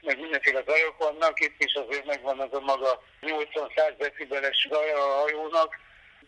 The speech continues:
Maga a víz, ahogy megüti a hajót, az egy aránylag nagy durranás. Ahogy a hajó megmozdul,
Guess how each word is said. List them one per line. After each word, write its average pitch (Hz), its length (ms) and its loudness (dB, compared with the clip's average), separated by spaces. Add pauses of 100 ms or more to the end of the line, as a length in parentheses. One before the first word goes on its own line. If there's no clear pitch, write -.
(180)
Maga 185 580 4
a 160 100 2
víz, 185 340 4
ahogy 143 360 0
megüti 156 400 0
a 139 100 0
hajót, 135 520 -2
az - 220 -2
egy 143 160 -4 (100)
aránylag 147 600 0
nagy 143 300 -4
durranás. 135 680 2 (500)
Ahogy 185 380 0
a 160 60 4
hajó 170 320 0
megmozdul, 165 920 -4